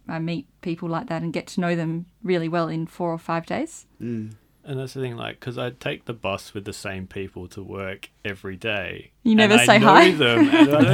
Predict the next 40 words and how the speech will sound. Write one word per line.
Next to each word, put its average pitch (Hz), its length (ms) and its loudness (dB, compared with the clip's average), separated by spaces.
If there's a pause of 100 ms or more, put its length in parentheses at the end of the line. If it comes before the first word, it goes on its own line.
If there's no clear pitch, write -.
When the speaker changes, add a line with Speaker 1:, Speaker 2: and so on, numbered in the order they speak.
Speaker 3:
don't - 140 -2
Speaker 1:
<laughs> - 0 -
Speaker 3:
never 202 260 0
speak 175 360 0 (220)
to 226 140 10
Speaker 1:
Yeah. 269 200 6
Speaker 3:
them. 226 480 6
<laughs> - 40 -14 (260)
Speaker 2:
Yeah. 135 260 0
Speaker 3:
Even 165 340 2
though 160 180 0
we 143 100 0
share 127 260 -2
this, 117 220 -4
like, 104 240 -4
this 113 180 -6 (100)
forty 110 420 -4
minute 107 220 -6
or 95 100 -6
thirty 101 300 -4
minute, 98 300 -6 (120)
uh, 98 240 -4
bus 101 320 -4
ride 101 180 -4
into 101 220 -10
the 101 120 -10
city. 110 640 -4 (100)
Whereas, 120 440 -4
uh, 117 140 -6
you're 131 220 -2
out 147 220 -2
hiking, 113 400 -4
it's 98 220 -8
just 117 200 -10
this 107 160 -8
kind 107 200 -8
of, 101 140 -8
like, 95 420 -6 (140)
it - 260 -4
just 135 200 -8